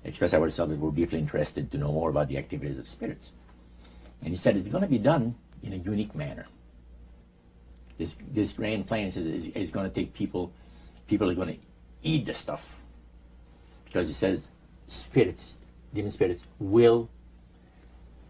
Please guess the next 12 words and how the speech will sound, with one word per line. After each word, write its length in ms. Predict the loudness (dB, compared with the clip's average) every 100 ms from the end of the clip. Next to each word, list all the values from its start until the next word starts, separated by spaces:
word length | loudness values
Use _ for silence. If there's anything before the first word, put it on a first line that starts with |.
| -20 -20 -20 -20 -20 -18 -12 -4
declare 320 | -4 8 8
themselves 340 | 8 0 0
to 100 | 0
be 140 | -2 2
inhabitants 800 | 0 0 0 0 -4 -4 -6 -8
of 120 | -8 -8 -4
far 240 | 0 2 2
distant 460 | 0 -6 -6 -6
planets 320 | -2 0 0
in 60 | -2
the 60 | -8
galaxies 680 | -8 -8 -10 -14 -14 -20